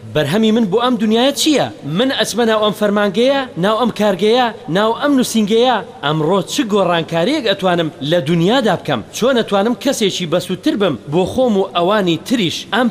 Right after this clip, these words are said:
پرسیارە لە خۆت بکە، وەڵامەکەی وەرەگریتەوە. شەوان ئاسوودەترە خەوی. سوپاس، چەپڵەیەک بۆ خۆتان. هەر کاتێک حەستان لێبوو، چەپڵە لێبن، چونکە ئەمە ڕای ئێوەیە. پێویستە دەری ببڕن. یەکێک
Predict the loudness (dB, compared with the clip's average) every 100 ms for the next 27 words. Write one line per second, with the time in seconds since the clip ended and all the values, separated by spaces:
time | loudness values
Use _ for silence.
0 | -2 -4 -2 0 2 0 -2 -2 -2 -2
1 | -2 -4 0 0 0 0 -2 -2 -2 0
2 | 0 0 -4 -8 -8 -10 -12 -6 -2 0
3 | 0 -2 -4 -4 -4 -2 0 0 0 -4
4 | -8 -10 -10 -2 -2 -2 -6 -6 -6 -2
5 | -2 0 -2 -2 -4 -6 -8 -10 -12 -12
6 | -12 -12 -12 -12 -12 -12 -12 -12 -12 -12
7 | -12 -12 -12 -12 -12 -14 -14 -14 -14 -8
8 | -2 0 0 0 0 -2 -4 -4 0 2
9 | 2 0 -2 -2 -2 0 0 2 0 -4
10 | -6 -6 -4 -2 0 0 0 0 2 2
11 | 2 0 -6 -14 -20 -20 -20 -20 -20 -20
12 | -10 -2 0 0 -2 0 2 2 0 0
13 | -4 -6 -16 -20 -20 -8 -4 0 0